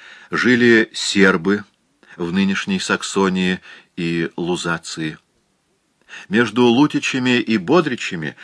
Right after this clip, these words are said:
шли сильные усобицы. С другой стороны, бодричи были во вражде с саксонцами. Это обстоятельство заставило их войти в союз с Карлом против последних как общих врагов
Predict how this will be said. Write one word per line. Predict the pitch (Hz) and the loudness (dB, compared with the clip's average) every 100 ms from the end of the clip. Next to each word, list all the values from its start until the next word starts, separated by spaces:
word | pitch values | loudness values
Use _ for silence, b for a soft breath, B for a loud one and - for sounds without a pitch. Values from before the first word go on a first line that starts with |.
| B - | B -6
шли | - 90 127 147 | -2 2 4 4
сильные | 139 - 135 143 139 139 | 0 -2 -2 -2 -2 -4
усобицы. | 135 - 151 143 82 - - 69 _ _ _ _ _ _ _ _ _ b b b b | -4 -6 -2 -2 -4 -8 -12 -14 _ _ _ _ _ _ _ _ _ b b b b
С | 85 | -8
другой | 90 120 202 | -2 4 4
стороны, | 196 139 120 101 85 | 4 2 2 4 2
бодричи | 151 190 160 - - | 4 4 2 0 -4
были | 82 151 160 | 0 2 2
во | 139 | 4
вражде | 107 90 76 123 156 131 _ - | 2 0 2 2 2 -2 _ -18
с | - | -14
саксонцами. | - 139 - - 90 87 - 85 78 - _ _ B B - | -6 -4 -4 -4 -4 -4 -6 -8 -8 -12 _ _ B B -4
Это | 87 87 | 0 0
обстоятельство | - - 87 104 147 151 - 156 165 B B | -2 -4 0 0 0 -6 0 0 0 B B
заставило | - 78 71 - 113 143 139 | -6 -6 -4 -2 0 2 0
их | 135 - | -2 0
войти | 98 85 113 | 0 0 -2
в | - | -4
союз | 113 90 110 - | -4 -2 -2 -6
с | - | -4
Карлом | 95 104 117 117 | 2 2 2 -2
против | - 92 113 - | -2 -2 -2 -4
последних | - 110 - 90 98 110 - | -4 -4 0 2 2 0 -4
как | - 90 - | -4 -4 0
общих | 113 110 - 95 - | 0 0 -2 -4 -2
врагов | 80 76 90 151 - | -2 0 2 2 0